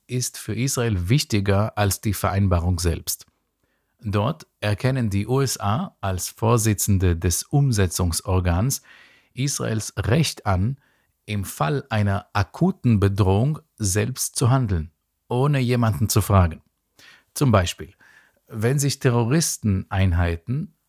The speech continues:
auf den Abschuss von Raketen vorbereiten, das wäre eine akute Bedrohung. Dann darf Israel diese Einheit sofort bombardieren. Akute Bedrohungen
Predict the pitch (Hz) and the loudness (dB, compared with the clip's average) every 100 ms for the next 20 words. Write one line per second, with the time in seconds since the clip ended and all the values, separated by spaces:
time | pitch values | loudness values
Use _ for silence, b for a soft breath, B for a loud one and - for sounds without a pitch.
0 | _ - 104 104 101 - - 101 101 - | _ -8 -6 -4 -6 -8 -4 -4 -4 -4
1 | 139 - 123 - 113 101 95 - 147 143 | -6 -2 -4 0 0 2 0 0 -2 0
2 | 107 92 - 127 101 87 87 87 98 143 | -2 -2 0 0 0 0 0 -2 -2 -2
3 | 165 b b b b b b _ 104 123 | -4 b b b b b b _ -4 -2
4 | - 110 123 127 123 117 110 110 - 104 | -2 -2 0 -2 -4 -2 0 -2 -6 -8
5 | - 123 113 104 101 92 87 85 - - | 0 0 0 -2 -2 0 0 -2 -6 -18
6 | _ _ - 98 101 117 107 107 117 - | _ _ -10 -6 -4 -2 0 0 0 -2
7 | 113 113 127 135 151 - 110 107 113 - | -4 -2 -2 -2 -4 -4 -2 0 0 0
8 | 104 92 107 135 - 104 90 101 107 110 | 0 2 0 -2 -2 -2 -2 -2 -2 0
9 | 113 110 110 104 85 80 B B B B | 2 2 2 2 0 -4 B B B B
10 | B B B _ _ 107 - 180 202 120 | B B B _ _ -8 -2 0 0 0
11 | 107 110 101 107 131 214 | 2 4 4 4 0 -4